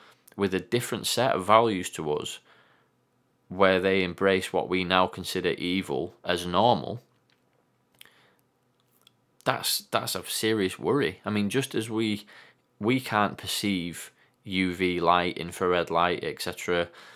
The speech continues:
and we talk about extraterrestrials existing in, possibly in those spectrums, and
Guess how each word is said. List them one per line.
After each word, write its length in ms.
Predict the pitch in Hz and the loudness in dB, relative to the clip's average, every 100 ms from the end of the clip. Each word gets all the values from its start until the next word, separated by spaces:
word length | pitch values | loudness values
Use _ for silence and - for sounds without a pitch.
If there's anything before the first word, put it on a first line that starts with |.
| _ - | _ -12
and 160 | 85 | -6
we 80 | 90 | -4
talk 300 | - 87 - | 2 2 2
about 300 | 85 87 - | 4 6 6
extraterrestrials 840 | 82 - - 85 85 - 82 85 | 0 -6 -6 -2 -2 -2 -6 -4
existing 480 | 82 - 92 - 82 | -6 -6 -6 -6 -8
in, 160 | 80 82 | -8 -8
possibly 500 | 92 - 85 87 85 | -8 -8 -6 -4 -4
in 140 | 82 | -4
those 280 | 82 82 - | -6 -6 -2
spectrums, 680 | - - - 87 82 85 | -4 -4 -6 -6 -6 -8
and 100 | - | -10